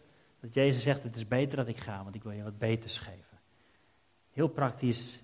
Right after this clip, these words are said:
en daar hou ik van. Wat kun je met zo'n boodschap hier en nu? Soms moet je dingen loslaten.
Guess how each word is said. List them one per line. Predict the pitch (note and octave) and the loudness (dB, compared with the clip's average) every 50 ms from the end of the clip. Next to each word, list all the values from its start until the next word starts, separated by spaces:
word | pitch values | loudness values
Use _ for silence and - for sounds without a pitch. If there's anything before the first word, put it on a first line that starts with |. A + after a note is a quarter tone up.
| - - | -16 -8
en | C3+ | -4
daar | A#2 A2 | -2 0
hou | A2+ A#2 A#2 A2+ | 0 2 0 0
ik | A2+ A2+ | -2 -4
van. | - - A2 G#2+ G#2+ G#2+ A2+ | -2 -2 -2 -2 -2 -4 -4
Wat | A#2 A2+ - | -6 -8 -8
kun | - - D3 | -6 -4 0
je | D3+ C#3+ | 2 4
met | C#3 C3+ | 4 2
zo'n | C3+ B2 A#2+ A2+ | 2 0 -4 -2
boodschap | A2+ A2+ A2 A2 - - A#2 A2+ - | -2 -4 -6 -6 -8 -10 -10 -10 -8
hier | - C3 D#3+ F3 F#3+ F#3 D#3+ | -4 -2 2 6 6 6 6
en | D3+ C#3+ C#3 | 6 6 8
nu? | B2+ A#2 A2+ A2 A2 A2+ - - - - | 8 8 6 6 4 0 -4 -16 -18 -16
Soms | - - - - E3 - | -14 -14 -10 -10 -10 -12
moet | - _ - | -12 _ -10
je | - B2 | -10 -6
dingen | A#2 A#2+ A2+ A2+ A2 | -4 -2 -2 -2 -2
loslaten. | A2 A2+ A2+ A2 - - G#2 F#2 E2+ E2 - | -2 -2 -4 -4 -6 -8 -10 -12 -12 -14 -18